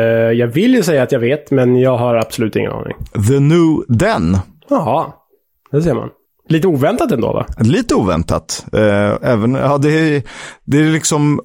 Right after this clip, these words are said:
Speaker 2: om vi stannar vid Millwall, antitesen. De var först att följa riktlinjerna, men de har väl stökat mest genom åren på något sätt. Så att, eh.
Speaker 1: <laughs> Ja, ja, jo. De behövde väl vara först kanske.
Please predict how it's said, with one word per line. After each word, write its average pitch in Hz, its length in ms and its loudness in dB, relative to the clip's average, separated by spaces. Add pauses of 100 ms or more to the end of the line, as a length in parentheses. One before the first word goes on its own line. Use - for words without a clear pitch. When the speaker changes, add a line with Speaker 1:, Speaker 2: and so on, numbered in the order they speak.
Speaker 2:
om 131 120 0
vi 131 60 2
stannar 139 300 0
vid 135 120 2
Millwall, 151 440 0
antitesen. 117 1000 -2 (500)
De 147 140 2
var 135 80 0
först 180 340 0
att 131 120 -4
följa 139 380 0
riktlinjerna, 139 720 2
men 113 160 2
de 117 160 2
har 123 140 2
väl 113 320 0 (100)
stökat 110 480 -2
mest 131 280 -2
genom 101 260 2
åren 113 260 0
på 80 80 -4
något 78 160 -2
sätt. - 200 -4
Så - 80 0
att, 147 200 0
eh. - 60 2
Speaker 1:
<laughs> - 0 -
Ja, 139 140 -2 (320)
ja, 131 180 0 (340)
jo. 120 240 -2 (640)
De 123 120 -2
behövde 127 340 2
väl 117 60 2
vara 117 100 2
först - 240 -2
kanske. 107 220 -8